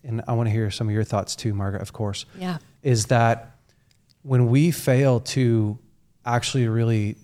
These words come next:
Speaker 1: define the differences and when we just want men and women to be the same, you can't celebrate the differences in men and women. And you also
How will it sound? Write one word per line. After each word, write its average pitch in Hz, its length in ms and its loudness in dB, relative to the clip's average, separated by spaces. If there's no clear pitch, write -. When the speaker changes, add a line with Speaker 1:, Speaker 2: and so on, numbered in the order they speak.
Speaker 1:
define 123 480 -2
the 127 80 2
differences 107 640 -2
and 113 280 0
when 117 140 0
we 113 80 0
just 113 220 -6
want 113 100 -6
men 113 160 0
and 110 100 0
women 110 180 -2
to 110 60 -6
be 107 100 -4
the 101 100 -4
same, 110 420 -2
you 113 120 -10
can't 135 280 -2
celebrate 104 560 -2
the 110 80 -8
differences 101 500 -4
in 98 140 -4
men 95 140 -2
and 95 120 -4
women. 98 280 -4
And 117 180 -2
you 120 100 -2
also 123 420 0